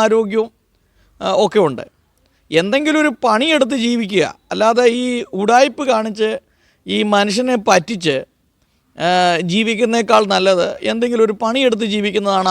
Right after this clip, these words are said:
അന്തസ്സെന്നാണ് എനിക്ക് പറയാനായിട്ടുള്ളത്. അപ്പോൾ ഇദ്ദേഹത്തിൻ്റെ ഫോളോവേഴ്സായിട്ടുള്ള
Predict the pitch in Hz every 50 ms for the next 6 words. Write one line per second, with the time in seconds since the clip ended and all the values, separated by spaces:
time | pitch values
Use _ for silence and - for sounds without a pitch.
0 | 180 180 185 196 202 240 233 - 226 208 185 175 170 170 170 170 170 160 175 160
1 | 160 156 160 156 156 156 151 147 127 135 131 123 113 104 101 _ _ _ _ _
2 | _ _ _ _ _ _ _ _ _ _ _ _ _ - - 196 220 220 208 190
3 | 226 254 262 302 285 285 311 294 302 285 226 226 240 247 247 269 269 277 277 277
4 | 226 196 254 240 240 226 240 247 233